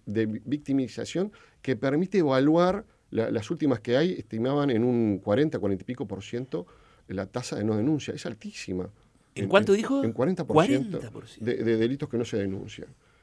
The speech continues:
Speaker 1: Este, antes, yo a veces digo, antes la gente festejaba que, que no lo habían robado. Hoy festejamos que nos robaron y no nos mataron. Creo que así estamos. Ese, ese es el gran desafío, ¿no?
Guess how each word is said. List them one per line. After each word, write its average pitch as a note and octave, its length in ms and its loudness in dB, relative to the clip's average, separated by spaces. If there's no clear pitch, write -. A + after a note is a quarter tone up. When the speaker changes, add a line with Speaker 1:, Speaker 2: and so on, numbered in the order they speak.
Speaker 1:
Este, G#2 680 -2
antes, A3+ 640 4
yo D3+ 140 4
a - 40 6
veces E3 200 4
digo, D#3 280 8
antes E3 180 6
la D#3 80 2
gente D#3 240 0
festejaba D3+ 580 2
que, A2+ 420 2
que A#2+ 120 0
no C3 100 4
lo C3+ 80 6
habían C3 200 6
robado. G#2 460 2
Hoy D3 160 0
festejamos C#3+ 600 0
que G#2+ 200 -4
nos G#2+ 200 0
robaron D#3+ 640 4
y A2 100 -2
no A#2 120 0
nos B2 100 -2
mataron. G2+ 440 -4
Creo A#2 160 -6
que A2 100 -6
así - 140 -10
estamos. G2+ 460 -10
Ese, A#2 280 -8
ese B2+ 160 -8
es - 120 -10
el A2+ 80 -4
gran A2+ 180 0
desafío, G#2 540 -8
¿no? B2 160 -10